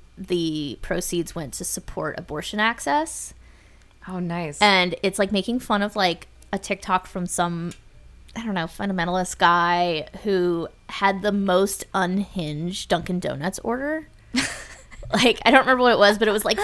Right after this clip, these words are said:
Speaker 1: five creamers and ten sugars. Like, it was, it's one of those you listen to and you're like, "Is there coffee?"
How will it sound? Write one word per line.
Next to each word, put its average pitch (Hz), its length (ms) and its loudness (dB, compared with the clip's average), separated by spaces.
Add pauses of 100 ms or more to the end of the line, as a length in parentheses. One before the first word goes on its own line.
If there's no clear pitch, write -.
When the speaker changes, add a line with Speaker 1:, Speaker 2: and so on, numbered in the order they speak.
(180)
Speaker 1:
five 269 380 8
creamers 180 680 2
and 180 300 -6 (160)
ten 330 340 10
sugars. 208 600 8
Like, 277 160 12
it 285 100 8
was, 294 200 6
it's - 220 -2
one 370 140 8
of 359 60 4
those 320 160 0
you 269 140 -2
listen 311 240 -2
to 339 40 0
and 277 80 -2
you're 247 120 -2
like, 233 180 -2
"Is 220 100 -4
there 202 100 0
coffee?" - 400 -4